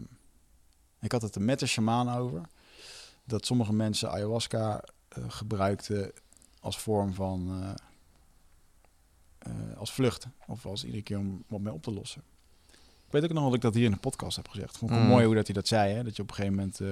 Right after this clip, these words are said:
Speaker 1: heel, het is heel verslavend om in die emoties te blijven roeren en te doen. En dan dacht ik, "Oh, dat is mooie wijsheid, mooie wijsheid." Maar ja, dan, als je het tot op een diepere laag bekijkt, dan, ehm, resoneren bepaalde woorden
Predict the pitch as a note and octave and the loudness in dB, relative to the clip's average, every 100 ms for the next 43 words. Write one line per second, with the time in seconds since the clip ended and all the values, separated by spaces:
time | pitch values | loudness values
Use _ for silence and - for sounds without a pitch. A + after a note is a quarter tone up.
0 | G2+ G2+ A#2 A2 A2 - A#2 - A#2 A2 | -4 -4 -2 -2 -2 0 -2 0 6 6
1 | G2+ F#2+ G#2 A2 A2 A2+ A#2 - - G2 | 6 4 2 2 0 0 0 -4 -4 -4
2 | G2+ G#2 A#2 A#2 A#2+ A#2+ A#2 C#3 - _ | -4 0 0 0 -2 -6 -6 -6 -10 _
3 | _ - - - - - - - - - | _ -20 -20 -20 -20 -18 -18 -18 -18 -20
4 | - _ _ _ _ _ - _ _ _ | -20 _ _ _ _ _ -16 _ _ _
5 | _ _ _ _ _ _ _ _ C3 A2+ | _ _ _ _ _ _ _ _ 2 4
6 | G2+ F2+ F#2 F2+ G#2+ B2 A#2 A#2+ A#2 F#2+ | 4 2 0 0 -2 0 4 4 2 0
7 | F#2 G#2+ A2 A2+ G#2+ D#2 - A2+ A#2+ A#2 | -6 -6 -6 -6 -6 -8 -2 2 6 4
8 | A#2+ B2+ B2+ A2 G#2+ A2 - - - A2+ | 4 0 -2 -4 -4 -6 -8 -10 -6 -4
9 | A#2 A#2 A2+ A2+ A#2 C3 B2+ A2 A2+ C#3+ | -2 0 2 6 8 8 6 4 6 6
10 | D3+ A2 G#2 G2 F#2+ A2 G2+ G2+ - G#2 | 4 0 2 2 0 0 0 0 -2 -4
11 | G2+ G2 - - G#2+ A2 G#2 A2 B2 B2+ | -4 -6 -10 -10 2 4 6 8 10 8
12 | A2+ G#2 A2 G#2 G#2 G#2+ A#2+ A#2 G#2 G#2 | 6 4 6 6 6 6 8 6 4 0